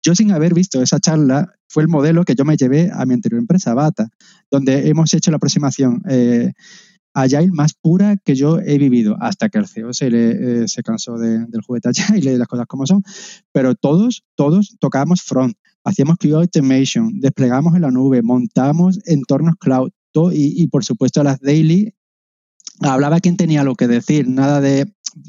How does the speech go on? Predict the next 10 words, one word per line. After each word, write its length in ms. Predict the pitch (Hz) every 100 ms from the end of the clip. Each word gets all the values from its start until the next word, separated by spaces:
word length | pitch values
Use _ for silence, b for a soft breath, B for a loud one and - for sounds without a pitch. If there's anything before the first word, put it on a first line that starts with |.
| 147
hablemos 500 | 139 139 147 147 143
todos 260 | - 139 151
para 240 | 143 139
que... 240 | - 139 156 B B B B B B _
Pero 180 | 139 139
claro, 220 | 156 151
era 120 | 143
gente 260 | 135 156 170
motivada 560 | 156 151 139 143 160
que, 140 | 175